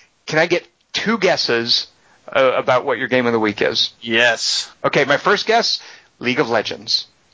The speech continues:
Speaker 2: You got the first time. No, uh, actually, my game of the week is neither of your guesses this week.
Speaker 1: Well, wait, you don't know, you don't know what my second guess is. You ready for
Speaker 2: All
Speaker 1: my
Speaker 2: right.
Speaker 1: second guess?
Speaker 2: What's your second guess?
Speaker 1: World of Warcraft.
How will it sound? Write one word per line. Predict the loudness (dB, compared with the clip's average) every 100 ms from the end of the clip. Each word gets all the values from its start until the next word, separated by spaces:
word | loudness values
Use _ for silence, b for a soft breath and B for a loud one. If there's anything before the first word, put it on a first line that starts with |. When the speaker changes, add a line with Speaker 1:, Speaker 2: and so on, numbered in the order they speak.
| _ _ _ _ _ _ _
Speaker 2:
You | -6
got | -6
the | -2
first | -4 -4
time. | -4 -2 -4 -8 _
No, | -2 0 2
uh, | 2 2 4 4
actually, | 4 0 -2 -4 -4 -6 _ _ _
my | -6
game | 0 0 0
of |
the | -2
week | 0 -2 -4 _
is | -2 -2
neither | -2 -2 0 2 2 4
of | 2 0
your | -2
guesses | 0 0 -4 -12
this | -10 -6 0
week. | 2
Speaker 1:
Well, |
wait, | 2 2
you | 2
don't | 2
know, | 2 0 -6
you | -8 -2
don't | 0
know |
what | 2
my | 0
second | 0 -2
guess | -2 -4
is. | -4 0
You | 2
ready | 4
for |
Speaker 2:
All | 4
Speaker 1:
my |
Speaker 2:
right. | 2
Speaker 1:
second | 0 -2
guess? | 0 2 2
Speaker 2:
What's | 0
your | -2
second | -2 -2 -2
guess? | -6 -6 -8 -18 _ _ -4
Speaker 1:
World | 2 2 0
of | -4
Warcraft. | -6 -4 -2 -2 -6